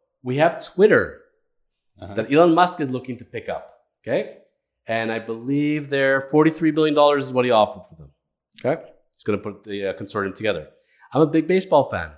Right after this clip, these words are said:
Speaker 1: The Washington Nationals apparently are being valued for sale as well through the Lerner family, and apparently they're valued at two billion dollars. The Lerners paid four hundred fifty million dollars in two thousand six.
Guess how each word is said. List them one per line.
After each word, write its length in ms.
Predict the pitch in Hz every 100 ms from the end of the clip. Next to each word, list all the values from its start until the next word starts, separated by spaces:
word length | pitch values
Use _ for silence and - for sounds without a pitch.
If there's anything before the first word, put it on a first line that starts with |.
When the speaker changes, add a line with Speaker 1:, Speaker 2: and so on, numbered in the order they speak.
| _
Speaker 1:
The 80 | 101
Washington 480 | 92 92 - 131 131
Nationals 680 | 135 202 - - 90 82
apparently 560 | 95 110 101 98 98 101
are 80 | 95
being 280 | 101 98
valued 420 | 92 95 92 92 90
for 140 | 98
sale 320 | - 101 95
as 100 | 98
well 420 | 104 139 120 - - _ _ _
through 100 | 110
the 60 | 107
Lerner 340 | 110 147 160 151
family, 340 | 101 90 90
and 80 | 98
apparently 300 | 107 123 139
they're 120 | 127
valued 320 | 156 156 165 156
at 220 | 151 -
two 280 | - 151 147
billion 380 | 107 95 87
dollars. 500 | 80 76 69 - - _ _ _ _ _
The 80 | 101
Lerners 360 | 117 151 165
paid 240 | 160 139 -
four 160 | 151 170
hundred 220 | 196 190
fifty 260 | 175 - 143
million 240 | 139 139
dollars 380 | 120 120 127 120
in 80 | 107
two 180 | 127
thousand 380 | 120 113 104 101
six. 440 | 95 82 67 -